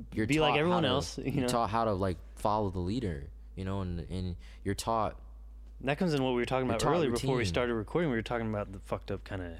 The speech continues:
Speaker 2: education system in a sense.
Speaker 1: Yeah,
Speaker 2: And that's
Speaker 1: man.
Speaker 2: a big thing.
Speaker 1: Well, and that's what I say. What's the first thing that they pull from the schools? The art programs.
Speaker 2: Mm-hmm.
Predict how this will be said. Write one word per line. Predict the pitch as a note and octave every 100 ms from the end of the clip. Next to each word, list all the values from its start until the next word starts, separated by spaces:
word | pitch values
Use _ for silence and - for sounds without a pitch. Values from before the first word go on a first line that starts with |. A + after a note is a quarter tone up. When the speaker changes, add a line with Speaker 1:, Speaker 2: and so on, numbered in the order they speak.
| -
Speaker 2:
education | G#2+ F2+ E2+ C#3 F#3 G#2
system | - G#2 - F#2+
in |
a | F2+
sense. | - F#2+
Speaker 1:
Yeah, | G2+ D#3+
Speaker 2:
And | D3
that's | C3+
Speaker 1:
man. | C#3
Speaker 2:
a |
big | C3+ B2+
thing. | D#3 D#3+ A#2
Speaker 1:
Well, | G#2+ B2
and | B2+
that's | C3
what | - C3+
I |
say. | A#2+ B2+
What's | G#2+ -
the |
first | A2 A2+ G#2 -
thing | G#2+
that | G2+
they | G2+
pull | F#2+ - G2+ G2 F#2
from | G2+ F#2+
the | F2+
schools? | - G#2 F#2+ D#2+ D2
The | -
art | - E2+ -
programs. | D2+ C2+ A1+ A1 - - - - G#2
Speaker 2:
Mm-hmm. | G#2+